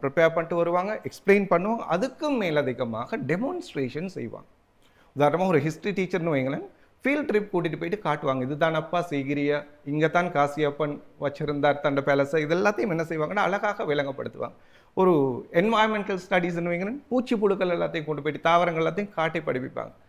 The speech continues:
சயின்ஸ் டீச்சர் என்னன்னா லெபார்ட்டரியில் போயிட்டு ப்ராக்டிக்கல் செஞ்சு பிள்ளைங்களுக்கு விளங்கப்படுத்துவாங்க. இது பிள்ளைங்கள் பார்க்குற நேரம் கண்ணால மறக்காத அளவுக்கு அவங்களுக்கு ஒரு தெளிவு வரும்.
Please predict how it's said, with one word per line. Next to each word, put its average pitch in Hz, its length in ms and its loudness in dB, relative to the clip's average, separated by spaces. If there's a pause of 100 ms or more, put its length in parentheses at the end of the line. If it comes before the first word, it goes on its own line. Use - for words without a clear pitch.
(360)
சயின்ஸ் 226 280 4
டீச்சர் 190 340 -2
என்னன்னா 220 240 0
லெபார்ட்டரியில் 208 640 4
போயிட்டு 208 160 0
ப்ராக்டிக்கல் 233 540 2
செஞ்சு 233 300 -2
பிள்ளைங்களுக்கு 165 440 -2
விளங்கப்படுத்துவாங்க. 123 560 -4 (380)
இது 427 240 6
பிள்ளைங்கள் 247 300 6
பார்க்குற 226 460 0
நேரம் 226 280 -2
கண்ணால 190 360 -2
மறக்காத 165 540 0
அளவுக்கு 160 320 0
அவங்களுக்கு 160 220 0
ஒரு 175 180 -2
தெளிவு 156 320 2
வரும். 113 260 -4